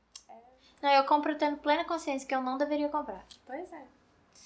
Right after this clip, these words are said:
Speaker 1: Mas
Speaker 2: Mas
Speaker 1: é,
Speaker 2: continuo
Speaker 1: é, é
Speaker 2: comprando.
Speaker 1: difícil, né? Ainda mais que chegou aqui no Brasil, gente, eu, eu comprava direto na Índia, comp-,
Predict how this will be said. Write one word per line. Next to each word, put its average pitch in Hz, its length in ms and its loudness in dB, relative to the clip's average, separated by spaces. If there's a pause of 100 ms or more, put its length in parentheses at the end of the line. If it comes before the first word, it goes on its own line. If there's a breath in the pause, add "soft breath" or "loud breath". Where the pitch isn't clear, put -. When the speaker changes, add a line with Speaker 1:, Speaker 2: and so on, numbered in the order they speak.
(300 soft breath)
Speaker 1:
Mas 202 160 -4
Speaker 2:
Mas 226 100 4
Speaker 1:
é, 220 100 6
Speaker 2:
continuo 214 280 0
Speaker 1:
é, - 20 -6
é 240 40 -8
Speaker 2:
comprando. 403 220 -2
Speaker 1:
difícil, 285 500 -4
né? 262 80 0
Ainda 247 160 2
mais 254 220 4
que - 80 -6
chegou 277 280 -2
aqui 220 200 -6
no 202 80 -12
Brasil, 190 420 -6
gente, 202 220 -8
eu, 196 100 -12
eu 190 120 -8
comprava 190 340 -6
direto 214 480 -6
na 190 160 -12
Índia, 175 300 -18
comp-, 190 180 -18